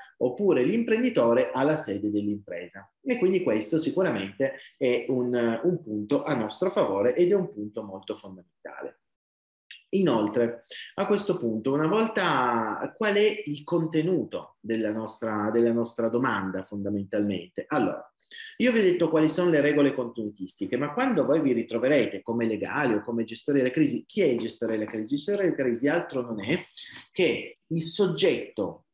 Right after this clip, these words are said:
che opera all'interno di un organismo professionista, che opera all'interno di un organismo di composizione della crisi, deputato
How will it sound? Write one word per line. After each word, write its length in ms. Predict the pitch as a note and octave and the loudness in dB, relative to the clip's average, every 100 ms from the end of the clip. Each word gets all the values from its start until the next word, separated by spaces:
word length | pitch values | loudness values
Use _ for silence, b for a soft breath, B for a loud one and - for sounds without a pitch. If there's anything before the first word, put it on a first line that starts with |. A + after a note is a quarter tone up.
| _ | _
che 180 | - A#2+ | -8 0
opera 440 | A#2+ G#3+ B3 B3 G#3+ | 2 2 2 2 4
all'interno 600 | D3 A#2+ A#2 B2+ B2+ A#2+ | 2 0 0 0 -2 -4
di 80 | |
un 80 | A2+ | -6
organismo 680 | A2 G#2+ A2 B2+ B2 A2 - | -6 -4 -2 -2 -4 -12 -10
professionista, 840 | - B2 A#2 - C3 D#3 - - - | -8 -6 -6 -4 0 0 0 -6 -6
che 140 | B2 | 0
opera 280 | C#3+ - G2+ | 2 2 0
all'interno 560 | G2 A2+ C#3 B2 G#2+ G2+ | -2 -2 0 0 -2 -4
di 60 | |
un 80 | G#2 | -4
organismo 440 | G#2 A#2 C3+ A#2+ | -2 -2 -2 -2
di 60 | F#2+ | -8
composizione 540 | G#2 G2+ G#2+ - B2+ | -10 -6 -4 -2 0
della 100 | A#2+ | 0
crisi, 400 | D#3 G#3+ G#3+ E3 C#3 | 0 0 0 -2 4
deputato 920 | F3 F3 A3 G#3 G#3 G#3 G#3+ B3 | 4 4 -4 -2 0 0 2 2